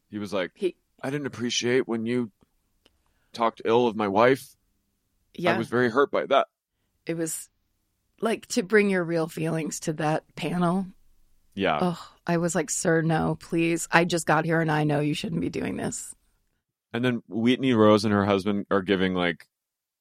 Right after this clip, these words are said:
Speaker 1: swingers. His, his swinger energy was, like, the, his mustache, his, like, "Hey," <laughs> his unbuttoned shirt. He had a tan.
Speaker 2: "I can solve this," where it's like, "No, you can't, <laughs> dude. No, you can't."
Speaker 1: <laughs> I don't know if you can solve anything.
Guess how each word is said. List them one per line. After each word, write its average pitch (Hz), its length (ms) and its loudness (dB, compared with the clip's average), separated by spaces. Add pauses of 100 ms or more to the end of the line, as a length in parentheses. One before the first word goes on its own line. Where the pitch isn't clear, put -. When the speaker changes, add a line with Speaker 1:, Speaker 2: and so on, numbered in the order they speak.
(320)
Speaker 1:
swingers. 87 920 -6 (1160)
His, 113 340 -6
his 101 220 -8
swinger 95 340 -4
energy 113 380 0
was, 98 200 0
like, 87 280 0 (320)
the, 98 140 -8
his 85 160 -10
mustache, 92 720 4
his, 85 160 -12
like, 78 260 -6
"Hey," 104 840 -2
<laughs> - 40 -20
his 104 280 -8
unbuttoned 101 480 2
shirt. 92 440 -2 (380)
He 101 60 -4
had 87 60 0
a 87 40 -2
tan. 90 600 0 (560)
Speaker 2:
"I 302 120 4
can 269 160 -2
solve 196 280 2
this," - 380 -2
where 190 160 2
it's 175 140 -4
like, 202 240 -2
"No, 196 160 -4
you 196 240 -4
can't, - 480 -10
<laughs> - 20 -8
dude. - 640 -8
No, 254 180 6
you 254 120 -4
can't." - 220 -2 (100)
Speaker 1:
<laughs> - 600 -8
I 143 60 0
don't 147 100 0
know 151 80 2
if 127 60 -2
you 120 120 0
can 110 80 -6
solve 101 200 4
anything. 92 460 0